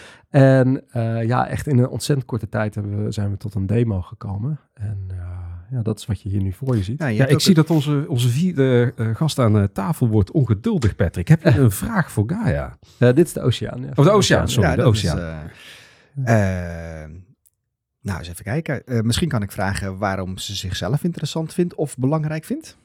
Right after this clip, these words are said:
Speaker 1: Zal ik vragen, eh, why is it important to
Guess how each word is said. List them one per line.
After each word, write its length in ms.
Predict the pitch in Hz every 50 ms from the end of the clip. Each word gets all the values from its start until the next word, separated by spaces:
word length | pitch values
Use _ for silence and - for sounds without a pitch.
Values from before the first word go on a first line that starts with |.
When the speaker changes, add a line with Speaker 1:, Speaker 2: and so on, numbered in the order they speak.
| _ - 208 - _
Speaker 1:
Zal 200 | _ - - 127
ik 60 | 117
vragen, 360 | - - 117 113 117 117 120 -
eh, 60 | - 117 117 - - 127 117 - - 113 104
why 320 | 110 113 113 120 120 120 135
is 160 | 123 107 101
it 160 | 113 107 -
important 640 | - - 110 101 _ - 120 113 107 - 104 101 - -
to 80 | -